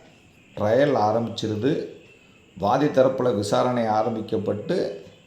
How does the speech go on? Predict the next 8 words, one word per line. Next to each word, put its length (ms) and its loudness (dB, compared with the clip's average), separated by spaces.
அவங்க 300 -2
தரப்பு 280 -2
விசாரணை 440 0
முடிக்கப்படுகிறது. 1040 -2
பிரதிவாதி 480 4
தரப்பு 360 0
விசாரணை 560 0
ஆரம்பிக்கப்படுகிறது. 1120 -2